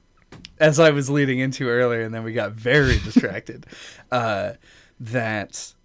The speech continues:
the existence of the Master Chief Collection is the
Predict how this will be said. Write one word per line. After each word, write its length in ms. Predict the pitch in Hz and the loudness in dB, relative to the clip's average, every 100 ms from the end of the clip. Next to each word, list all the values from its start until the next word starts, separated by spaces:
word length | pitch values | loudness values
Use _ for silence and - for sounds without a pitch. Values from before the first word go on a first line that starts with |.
| _ _ _ - | _ _ _ -12
the 720 | 135 139 120 120 113 107 104 _ - _ _ _ _ - | -2 0 0 -2 -6 -10 -12 _ -20 _ _ _ _ -2
existence 920 | 160 135 147 196 - 226 185 156 - | -2 0 0 0 0 0 0 -4 -6
of 640 | - 143 139 131 127 131 - _ - | 0 2 2 2 -2 -10 -20 _ -10
the 140 | 143 | -2
Master 360 | 143 151 147 131 | 4 4 2 -8
Chief 280 | - 127 - | -4 -4 -2
Collection 640 | 131 104 95 - 101 95 - - - | -6 -4 -6 -12 -14 -16 -20 -20 -14
is 200 | 135 120 | -8 -6
the 180 | - - | -6 -8